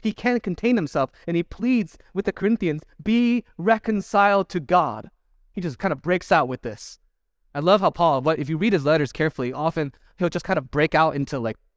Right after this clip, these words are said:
praise or doxology. Sometimes he'll just break into, like, these little phrases, like, "Be reconciled to God." And I, I think that's the plea. He, he wrote this, the Holy Spirit wanted Paul to write this in, because as we read this years later,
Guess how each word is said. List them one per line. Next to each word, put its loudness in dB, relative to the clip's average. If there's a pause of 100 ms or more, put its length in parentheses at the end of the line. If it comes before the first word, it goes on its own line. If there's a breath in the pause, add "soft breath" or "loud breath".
praise 0
or -2
doxology. -2 (380)
Sometimes 0
he'll 0
just -6
break 0
into, -2
like, -2
these -6
little -2
phrases, -2
like, -10
"Be 2
reconciled 2
to -6
God." -6 (1900)
And -2
I, 0
I -2
think 0
that's 4
the -2
plea. -4
He, -2 (260 soft breath)
he -4
wrote 0
this, -2
the -2
Holy 2
Spirit 0 (140 soft breath)
wanted 0
Paul 2
to 0
write 2
this -4
in, 0
because -4
as -6
we 0
read 0
this -4
years -2
later, 0